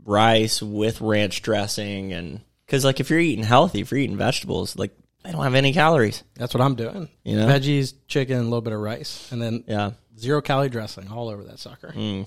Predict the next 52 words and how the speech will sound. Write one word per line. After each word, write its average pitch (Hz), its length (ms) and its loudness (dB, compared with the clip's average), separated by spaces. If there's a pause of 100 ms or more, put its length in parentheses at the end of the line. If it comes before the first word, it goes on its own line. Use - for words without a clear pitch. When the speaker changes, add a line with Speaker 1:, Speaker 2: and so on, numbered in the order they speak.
Speaker 1:
no, 101 300 -2
yeah, 101 220 0
for 104 140 -6
sure. 101 300 0 (160)
I, 117 80 0
I, 101 280 -2
it's - 200 -2
amazing. 120 480 4
I 113 100 2
can 107 120 -6
put 120 120 0
on 110 140 2
a 90 100 -2
whole 107 420 2 (920)
plate 110 560 4 (100)
of 113 140 -4
food 113 300 4
in 113 100 2
my 101 120 0
stomach, 113 460 0
and 107 100 0
then, 101 140 -2
like, 98 140 -4
an 104 60 -2
hour 95 160 -2
and 110 80 -2
a 101 40 -2
half - 180 -6
later, 95 220 -2
I'm 98 100 -8
hungry. 110 340 -8 (540)
Speaker 2:
I've 160 180 -2
done, 214 240 2 (360)
I've 160 160 4
gotten, 160 640 0 (440)
really 202 240 8
enough, 196 200 4
at, 139 140 -2
at 139 280 -2
first 156 360 2
it - 20 -2
was 170 160 -4
hard 156 300 2
to 151 60 0
keep 147 280 -4
at 127 140 -2
my 110 100 -4
calorie 127 400 -2
count, 165 320 -2 (100)
Speaker 1:
Mm. 104 280 -6
Speaker 2:
like, 120 280 -6
to 110 220 -4